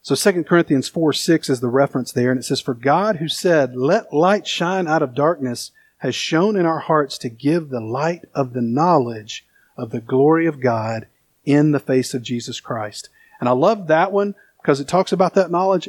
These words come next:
and it really talks about that Spirit-empowered knowledge, and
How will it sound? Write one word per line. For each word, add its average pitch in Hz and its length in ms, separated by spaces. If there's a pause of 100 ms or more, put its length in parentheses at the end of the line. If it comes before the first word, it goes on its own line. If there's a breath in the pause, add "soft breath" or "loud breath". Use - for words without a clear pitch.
and 147 100
it 147 120
really 208 300
talks - 400
about 147 260
that 135 140
Spirit-empowered 151 920
knowledge, 160 480 (320 soft breath)
and 139 200